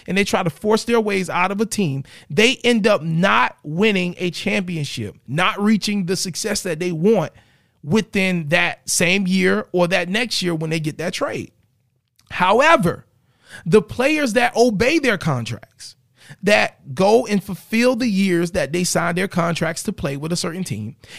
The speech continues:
and then when their contract is up and up for renegotiation,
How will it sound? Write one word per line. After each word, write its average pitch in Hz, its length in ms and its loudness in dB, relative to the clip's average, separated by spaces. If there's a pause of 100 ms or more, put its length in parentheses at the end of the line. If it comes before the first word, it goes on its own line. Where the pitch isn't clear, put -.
and 208 240 4
then 254 180 0
when 247 120 2
their 226 120 -2
contract 208 680 -4
is 170 260 -2
up 285 320 2
and 180 160 -4
up 185 180 -2
for 180 80 -4
renegotiation, 180 880 -2